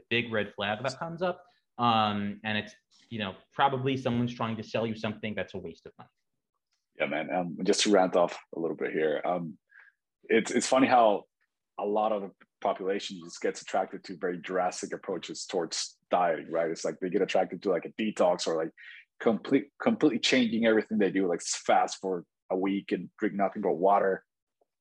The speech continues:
Speaker 2: But when you tell them, "Oh, you just gotta slow your calories, eat a bit more protein, just walk," they just don't wanna do that.
Speaker 1: Yeah,
Speaker 2: So.
Speaker 1: yeah. It's the, uh, everyone wants kind of the,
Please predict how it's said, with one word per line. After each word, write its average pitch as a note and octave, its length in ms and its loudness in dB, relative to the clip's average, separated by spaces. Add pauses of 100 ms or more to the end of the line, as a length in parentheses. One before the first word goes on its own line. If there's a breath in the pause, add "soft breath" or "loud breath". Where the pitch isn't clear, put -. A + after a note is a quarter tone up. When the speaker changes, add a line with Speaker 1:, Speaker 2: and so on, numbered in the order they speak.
(140)
Speaker 2:
But - 80 -4
when F#2+ 100 0
you - 80 -6
tell G2+ 160 2
them, G#2+ 100 2
"Oh, C3 60 6
you F2 80 0
just F#2 140 -6
gotta G2 260 4 (420 loud breath)
slow - 260 -2
your G#2+ 100 2
calories, G2 420 6
eat E2+ 60 -2
a E2+ 40 -6
bit F#2 120 -6
more G#2 80 -4
protein, F#2+ 480 -2
just - 160 -10
walk," D#2+ 260 -4 (420)
they E2+ 80 -4
just - 380 -10
don't D2+ 140 -2
wanna D2+ 180 -6
do - 140 -8
that. - 180 -4 (840 loud breath)
Speaker 1:
Yeah, G#2 500 -2
Speaker 2:
So. G#2+ 80 -12
Speaker 1:
yeah. G#2+ 420 2
It's A#2+ 280 -6
the, B2 320 -2
uh, A#2 280 2
everyone F3+ 400 2
wants D3 220 -2
kind C3+ 180 -6
of B2 60 -6
the, A#2 240 -2